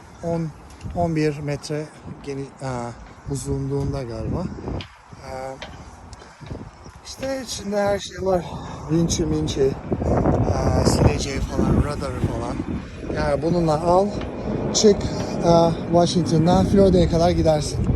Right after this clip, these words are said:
Zaten bu gidiş de öyle olacak galiba. Uçaklar da geçiyor ya, bayağı yakın ama teknemiz bu şekilde. Aa, bayağı içine, içine yani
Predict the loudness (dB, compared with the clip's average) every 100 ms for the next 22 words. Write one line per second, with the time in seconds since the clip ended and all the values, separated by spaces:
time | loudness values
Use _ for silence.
0 | 0 0 -4 -6 -2 2 2 2 0 0
1 | 0 2 2 4 4 2 -2 -2 -2 -2
2 | -4 -4 -6 -4 -4 -2 -2 -2 -2 -2
3 | -2 2 2 2 0 0 0 0 0 0
4 | 0 0 -2 -2 -2 0 2 2 2 0
5 | -2 0 0 0 0 -4 -4 -4 -2 -2
6 | 0 0 4 4 4 4 4 4 2 2
7 | 0 0 0 2 2 2 2 4 4 4
8 | 4 4 2 0 -2 0 0 0 2 4
9 | 6 6 6 6 4 4 2 0 -2 -2
10 | -2 -2 -2 -2 -2 -2 0 2 2 2
11 | 2 0 0 0 2 2 2 2 2 2
12 | 2 0 0